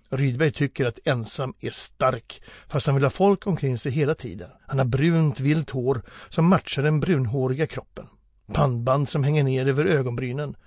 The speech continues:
Kortärmad kakifärgad skjorta som en joggare. Ser både snäll och elak ut också. Lite som ett monster faktiskt. Rydbergs röst görs utav Petter Lennstrand.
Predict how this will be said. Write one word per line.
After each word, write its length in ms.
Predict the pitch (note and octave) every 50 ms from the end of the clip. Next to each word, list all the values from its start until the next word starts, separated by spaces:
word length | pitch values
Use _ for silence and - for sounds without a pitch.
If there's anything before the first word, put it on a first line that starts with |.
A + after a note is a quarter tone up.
| _ _ - - - - - -
Kortärmad 600 | - E3+ - - - C3 B2 C3+ D3 D3 C3+ -
kakifärgad 640 | - - E3 B2 - - B2 - - C#3 C#3+ D3 -
skjorta 460 | - - F#3+ B2+ - - - B2 A2+ - - _ _ _ _
som 180 | - - A#3 G3+
en 60 | E3
joggare. 480 | - A3 D#3 C#3+ B2 A#2+ B2 - - - - _ _ _ _ _
Ser 140 | - - F#3
både 220 | E3+ G3+ F#3 A3+ G3
snäll 340 | - - C#3 C3+ C#3+ D3+ -
och 100 | - G3
elak 240 | E3+ C#3 D3 - -
ut 140 | C#3+ B2 E3+
också. 260 | D3+ - - - - - _ _ _ _ _ _ _
Lite 400 | - A#3 A#3 - - - - A3+
som 160 | - C4 B3
ett 160 | B3 - _
monster 380 | - C3 B2+ F#3 F#3+ - - G3+
faktiskt. 460 | - D3 - - - - - - - - - _ _ _ -
Rydbergs 500 | E3+ G3 E3 C#3+ C3+ A#3 C4 G#3+ - -
röst 400 | C#3 E3+ F3 - - - - -
görs 340 | - E3 D#3+ F#3 F3 - -
utav 140 | F3+ - E3
Petter 360 | - - D#3 - - G3 D#3
Lennstrand. 680 | F#3 F#3 F#3 C#3+ B2+ A2+ - - C#3 C#3+ D3 D3+ C#3 -